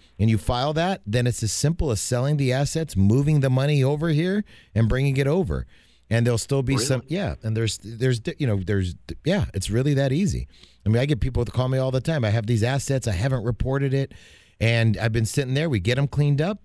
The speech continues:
Speaker 1: You sell 'em, you transfer the money, you do it all above board, and you wire the funds over.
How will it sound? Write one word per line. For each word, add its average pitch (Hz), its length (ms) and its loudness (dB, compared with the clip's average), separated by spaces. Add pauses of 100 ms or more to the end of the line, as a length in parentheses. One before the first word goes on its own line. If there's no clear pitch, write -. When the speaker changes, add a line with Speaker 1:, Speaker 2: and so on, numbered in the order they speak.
Speaker 1:
You 101 100 -2
sell 147 340 -2
'em, 202 200 4
you 101 80 2
transfer 131 440 -2
the 143 120 0
money, 165 280 2
you 147 120 2
do 117 200 0
it 147 60 0
all 151 160 -2
above 143 320 -2
board, 165 300 0
and 104 260 4 (180)
you 113 120 2
wire 131 320 0
the 160 80 0
funds 160 320 -2
over. 170 280 -2